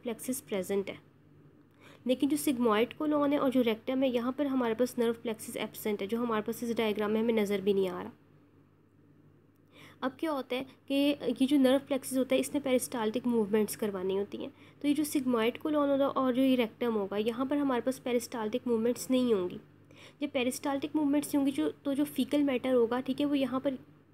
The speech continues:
मूव नहीं कर पाएगा, जिसकी वजह से सारा फीकल मैटर जो होगा ना, ठीक है, वो proximal to this part जो होगा वो एक्यूमुलेट करना शुरू कर देगा, जैसे कि इस पार्ट में एक्यूमुलेट हुआ हुआ है। तो जो proximal part होगा हमारे पास कोलन का,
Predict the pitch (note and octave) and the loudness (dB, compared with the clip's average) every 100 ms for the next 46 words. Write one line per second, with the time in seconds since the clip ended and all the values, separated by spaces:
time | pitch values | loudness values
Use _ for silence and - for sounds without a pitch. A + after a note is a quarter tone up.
0 | _ _ C4+ C4+ C4 B3 B3+ A3+ G3+ F3 | _ _ 2 4 4 4 2 2 -4 -6
1 | F3 - - - - - C4 D4+ C#4+ C#4+ | -8 -10 -14 -20 -18 -14 -8 -4 -2 -2
2 | D#4 - C4 B3 C#4 C#4 D4 C4+ A3 A#3 | -4 -2 -2 -2 -2 -4 0 0 0 -2
3 | A#3 B3 A3 A#3+ C4 C4 C#4 C#4 C4+ A3+ | 2 4 4 0 -2 -4 -6 -4 -4 -2
4 | G#3 C4+ D4+ D4+ B3 B3+ - A3+ G#3+ G#3+ | 0 2 2 2 2 0 0 -4 -2 0
5 | A#3 A#3+ B3+ B3+ C4 A#3+ A3 A3 A3 G#3 | 2 2 0 0 -2 4 4 4 2 0
6 | G3+ G#3 G3 F#3 F#3+ G3 G#3+ A3 B3+ C4+ | -2 -4 -4 -4 -4 -4 -4 -2 -2 -2
7 | C4+ - A3 G#3 A3 G#3+ A3 G3+ G3 G3 | -4 -6 -8 -2 -2 0 2 2 2 0
8 | F3+ - - - - - C#4+ C#4+ - C4+ | -2 -6 -12 -18 -20 -10 -4 -4 -2 -2
9 | G#3 G3+ C#4 E4 D#4 B3+ A3+ G#3+ G#3+ A#3 | -2 0 2 2 2 0 2 2 2 0
10 | A#3 A3 A3+ - C4 A3+ G3+ G3+ G#3+ | 0 -2 -4 -2 0 0 0 -2 -2